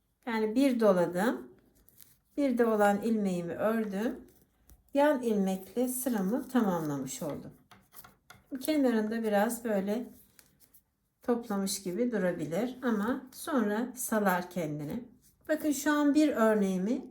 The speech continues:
yapmış oldum. İkinci örneğe başlıyoruz yine. Aynı şekilde yan ilmeğimizden sonra hemen bir tane bakın doluyoruz.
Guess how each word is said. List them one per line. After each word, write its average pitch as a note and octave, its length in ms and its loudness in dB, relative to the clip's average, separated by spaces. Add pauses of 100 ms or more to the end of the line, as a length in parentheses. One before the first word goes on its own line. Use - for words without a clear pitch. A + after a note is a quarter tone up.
(120)
yapmış G#3 500 -2
oldum. - 340 -8 (640)
İkinci F4 420 0
örneğe B3 440 8
başlıyoruz F3 800 0
yine. F#3 380 -2 (380)
Aynı A3 300 0
şekilde D#3+ 500 -6
yan A#3+ 360 0
ilmeğimizden F3+ 760 -2
sonra F#3 600 -2 (1400)
hemen C4 440 4
bir C#4 220 2
tane F#3+ 440 0 (120)
bakın A#3 480 -4
doluyoruz. D#3+ 680 -4